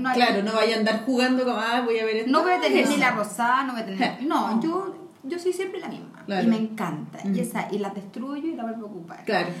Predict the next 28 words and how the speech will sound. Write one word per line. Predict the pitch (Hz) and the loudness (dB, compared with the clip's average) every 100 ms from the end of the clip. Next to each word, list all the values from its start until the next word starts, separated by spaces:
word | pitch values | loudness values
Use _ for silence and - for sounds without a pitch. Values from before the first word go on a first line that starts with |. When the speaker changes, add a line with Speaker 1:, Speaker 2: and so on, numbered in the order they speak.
| - | -6
Speaker 1:
Y, | 202 | 0
y | 226 - 214 | 0 0 -2
lo | 220 | 0
mismo, | 277 254 | 0 0
si | 220 | -2
te | 214 | -4
compré | 208 254 | -4 -4
una | |
zapatilla, | 269 254 247 226 226 269 269 277 269 | -4 -4 -4 -6 -6 -6 -4 -4 -4
claro, | - 269 220 | -4 -4 -2
también | 190 185 208 240 | -2 -2 -2 -4
quizás | 220 233 | -4 -4
la | 226 | -4
zapatilla | 208 226 | -4 -4
que | 226 | -4
te | |
vaya | 226 220 | -6 -6
a | |
comprar, | 202 180 196 202 233 - - - | -6 -8 -6 -4 -4 -8 -18 -6
algo | - 320 226 180 | 2 2 2 0
va | |
a | 165 | -2
tener | 170 175 170 | -4 -6 -6
que | 170 | -8
te | 170 143 | -10 -10
va | - | -12
a | |
gustar. | - - - - | -12 -14 -18 -20